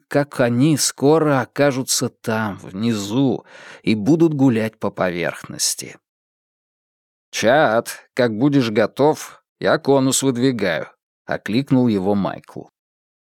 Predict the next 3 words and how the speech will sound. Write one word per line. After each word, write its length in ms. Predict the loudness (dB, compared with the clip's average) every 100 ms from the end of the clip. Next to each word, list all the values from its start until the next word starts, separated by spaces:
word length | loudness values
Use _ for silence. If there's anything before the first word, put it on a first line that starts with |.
| _ _ _ _ _ -8
Расстыковку 840 | -4 -2 0 0 2 2 2 -2
контролировал 800 | 0 0 2 2 4 4 4 2
Персьют. 720 | 0 0 0 -2 -2 -4 -8